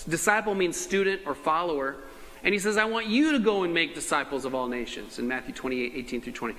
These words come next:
So th-, Jesus' plan to win the world and pl-, plan to transform society and,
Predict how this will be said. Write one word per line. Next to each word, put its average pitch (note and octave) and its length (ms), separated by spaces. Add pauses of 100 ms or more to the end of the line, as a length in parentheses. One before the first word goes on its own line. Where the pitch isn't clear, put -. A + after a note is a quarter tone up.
(260)
So G#3+ 200
th-, A3+ 200
Jesus' A#3 460
plan B3 460
to G#3+ 80
win G3+ 220
the F#3 60
world F#3 460
and D#3+ 240
pl-, - 120 (120)
plan A3+ 220
to G3+ 80
transform G#3 640
society F3+ 680
and, B2 100